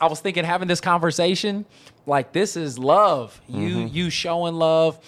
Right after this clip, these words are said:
Speaker 1: And I believe everybody listening to it is gonna be able to even just receive and experience the type of love that you're expressing.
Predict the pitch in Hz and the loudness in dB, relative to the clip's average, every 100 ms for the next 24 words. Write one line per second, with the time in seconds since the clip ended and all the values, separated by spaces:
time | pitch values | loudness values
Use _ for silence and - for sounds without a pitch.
0 | - - 147 135 165 160 147 143 151 147 | -20 -10 -2 2 2 2 0 0 0 -2
1 | 135 123 147 - 143 123 120 131 117 113 | -2 -2 -2 -2 -6 -6 -6 -6 -4 -4
2 | 117 139 131 127 123 123 120 135 131 127 | -6 -6 -6 -4 -4 -4 -6 -6 -8 -8
3 | 117 110 117 110 135 123 120 110 - - | -8 -10 -8 -8 -6 -4 -6 -8 -8 -6
4 | 127 120 113 - 110 123 123 104 117 113 | -4 -4 -8 -12 -12 -10 -10 -10 -8 -8
5 | 113 104 - - - - - - 110 117 | -8 -10 -18 -20 -20 -20 -20 -10 -8 -4
6 | 120 - - 104 - 92 | -4 -4 -6 -6 -8 -14